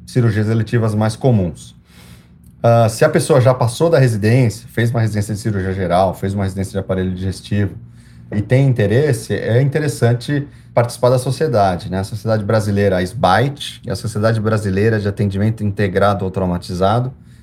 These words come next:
é a Sociedade Brasileira de Cirurgia de Trauma.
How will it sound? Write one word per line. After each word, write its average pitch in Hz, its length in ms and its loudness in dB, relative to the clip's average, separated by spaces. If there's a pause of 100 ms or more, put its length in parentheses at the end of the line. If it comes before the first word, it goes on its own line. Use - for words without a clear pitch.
(140)
é 104 80 0
a 113 40 4
Sociedade 113 420 0
Brasileira 101 500 0
de 117 320 -2
Cirurgia 98 440 -2
de 101 120 -4
Trauma. 104 540 2